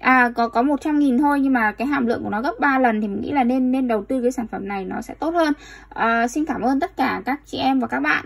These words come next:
các anh chị đã quan tâm đến cái video này. Và nếu cảm thấy video này hay và có ý nghĩa thì các anh chị hãy like, share video để cho nhiều người biết về cái sản phẩm này nhé.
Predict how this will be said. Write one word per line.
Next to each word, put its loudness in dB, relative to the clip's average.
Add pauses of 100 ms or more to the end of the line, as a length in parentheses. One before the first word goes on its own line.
các -2
anh 2
chị -4
đã -6
quan 0
tâm 2
đến 0
cái -2
video 0
này. 4 (280)
Và 0
nếu 4
cảm -2
thấy 0
video -2
này 0
hay 0
và -2
có 0
ý -2
nghĩa 0
thì -6
các -2
anh 0
chị -10
hãy -4 (240)
like, 2
share 0
video 2
để -2
cho 0
nhiều 2
người -2
biết -2
về 0
cái -2
sản -6
phẩm -4
này -2
nhé. 0